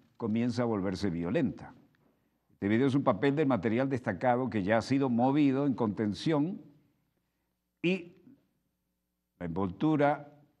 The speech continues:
del material del Líbano, ¿m?, trae la renuncia del ministro Saad al-Hariri. El resultado aquí es que Saad al-Hariri tuvo que dar la cara de alguna manera.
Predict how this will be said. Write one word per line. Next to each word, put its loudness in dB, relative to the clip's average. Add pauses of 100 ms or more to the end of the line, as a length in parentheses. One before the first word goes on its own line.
(120)
del -6
material -4
del -6
Líbano, -2 (640)
¿m?, -6 (440)
trae 0
la 4
renuncia 2
del 0
ministro -4
Saad 0
al-Hariri. -2 (1200)
El -2
resultado 2
aquí -2
es -8
que -4
Saad 0
al-Hariri -4 (120)
tuvo -4
que -2
dar -2
la -2
cara 0
de -2
alguna -4
manera. -2